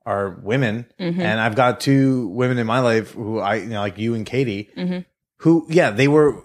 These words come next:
Speaker 1: y'all were people who, when I was, like, eighteen, nineteen, were like, "Oh my God," it's like, "Wow, they're really hot. Like, it'd be really cool to hook up with them." And as time has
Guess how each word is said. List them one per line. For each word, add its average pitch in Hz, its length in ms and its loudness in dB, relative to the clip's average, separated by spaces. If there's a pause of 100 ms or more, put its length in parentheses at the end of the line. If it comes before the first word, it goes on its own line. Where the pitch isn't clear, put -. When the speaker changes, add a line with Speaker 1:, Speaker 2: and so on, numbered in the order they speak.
(200)
Speaker 1:
y'all 151 340 2
were 170 520 2
people 135 460 2
who, 123 420 -2
when 117 140 -4
I 110 60 2
was, 107 100 0
like, 110 160 2
eighteen, 113 380 0
nineteen, 123 260 2
were 104 80 2
like, 98 140 -2 (240)
"Oh - 60 -12
my 95 40 -8
God," 92 120 0
it's 90 120 -6
like, 101 240 -4 (400)
"Wow, 101 140 4
they're 101 140 4
really 101 180 4
hot. 98 240 0
Like, 95 240 -8
it'd 101 180 -4
be 101 80 -2
really 98 220 0
cool 104 140 -4
to 95 60 -2
hook 87 140 -10
up 101 140 0
with 104 100 -8
them." 71 240 -8 (320)
And 131 400 2 (180)
as 123 260 0
time 127 340 -2
has 107 180 -4